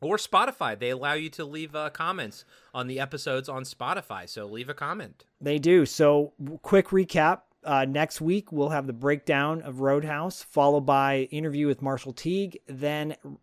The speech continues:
Speaker 2: uh, after that, two dollars, six questions. So those are the next three weeks. And then we wrap it up at the end of the month with Territory Marks, uh, Paul London and myself talking about Terry Funk, and Corey will be joining us.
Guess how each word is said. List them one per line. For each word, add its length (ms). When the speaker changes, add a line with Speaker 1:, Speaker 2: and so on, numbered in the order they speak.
Speaker 2:
uh, 360
after 380
that, 460
two 160
dollars, 340
six 240
questions. 560
So 140
those 200
are 60
the 140
next 260
three 260
weeks. 360
And 100
then 100
we 100
wrap 400
it 100
up 260
at 160
the 180
end 200
of 60
the 60
month 440
with 500
Territory 640
Marks, 760
uh, 580
Paul 320
London 380
and 100
myself 440
talking 340
about 240
Terry 320
Funk, 480
and 180
Corey 300
will 120
be 140
joining 380
us. 80